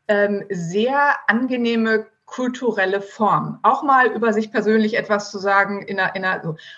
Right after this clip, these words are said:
Und ich glaube, das macht er sehr, sehr klug. Ähm, er hat noch viele andere, ähm, Dinge in dieser, in dieser, ähm, in diesem kurzen Statement getan. Können wir vielleicht gleich nochmal, äh, in die Tiefenanalyse gehen, vor allem im Kontrast zu Scholz. Aber du hast ja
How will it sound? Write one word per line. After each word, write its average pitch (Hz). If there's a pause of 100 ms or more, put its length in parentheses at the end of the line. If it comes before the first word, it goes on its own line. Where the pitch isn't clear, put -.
Und 196
ich 208
glaube, 269
das 320
macht 254
er 226
sehr, 220
sehr 214
klug. - (540)
Ähm, 196 (520)
er 220
hat 247
noch 277
viele 262
andere, 247
ähm, 208 (140)
Dinge 240
in 202
dieser, 202
in 196
dieser, 185
ähm, 180
in 180
diesem 196
kurzen 226
Statement 214
getan. 196
Können 226
wir 214
vielleicht 214
gleich 202
nochmal, 196
äh, 175
in 190
die 185
Tiefenanalyse 165
gehen, 196
vor 208
allem 226
im 202
Kontrast 214
zu 208
Scholz. 208
Aber 220
du 233
hast 247
ja 240